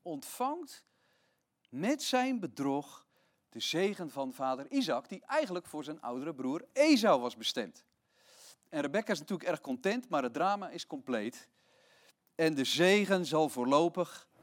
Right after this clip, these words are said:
als een vloek worden in het hele gezin. Nou, en dan zijn we aangekomen bij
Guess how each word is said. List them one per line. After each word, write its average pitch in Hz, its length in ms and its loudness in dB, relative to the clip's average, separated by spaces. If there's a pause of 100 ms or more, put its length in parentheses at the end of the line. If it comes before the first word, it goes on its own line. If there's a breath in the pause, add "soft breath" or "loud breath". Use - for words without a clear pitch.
(360 soft breath)
als 143 220 -2
een 143 200 -2
vloek 196 360 -2
worden 160 460 -2 (120)
in 120 140 -14
het 117 140 -14
hele 117 260 -12
gezin. 101 340 -20 (1900 soft breath)
Nou, 147 140 8
en 170 100 0
dan 247 180 6
zijn 240 220 6
we 214 120 2
aangekomen 240 600 2
bij 151 200 0